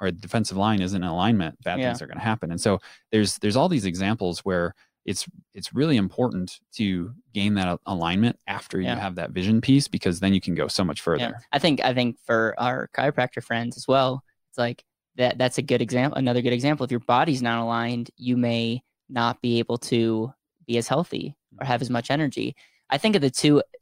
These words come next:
Speaker 2: two areas that you have a lot of control over right now. It's your time and your resources.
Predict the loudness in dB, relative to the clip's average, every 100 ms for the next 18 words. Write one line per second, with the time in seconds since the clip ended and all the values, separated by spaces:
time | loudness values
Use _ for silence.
0 | -6 4 4 6 4 4 4 2 -2 -4
1 | -2 -2 -4 -4 -4 -4 -8 -4 0 2
2 | 0 -2 -4 -4 -2 0 -2 -6 -8 -2
3 | -2 -4 -2 0 0 0 -4 _ _ _
4 | _ _ _ 0 2 2 2 2 4 2
5 | -2 -2 -4 -4 -4 -4 -6